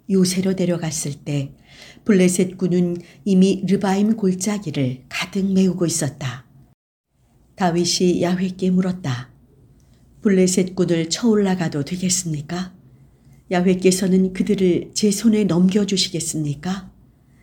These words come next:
야훼께서 다윗에게 대답하셨다.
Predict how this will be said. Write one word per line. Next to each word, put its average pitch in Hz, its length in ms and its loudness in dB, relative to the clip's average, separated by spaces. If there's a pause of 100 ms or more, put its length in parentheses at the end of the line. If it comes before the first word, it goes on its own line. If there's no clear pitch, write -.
(440)
야훼께서 190 840 0
다윗에게 180 880 -2
대답하셨다. 156 920 -8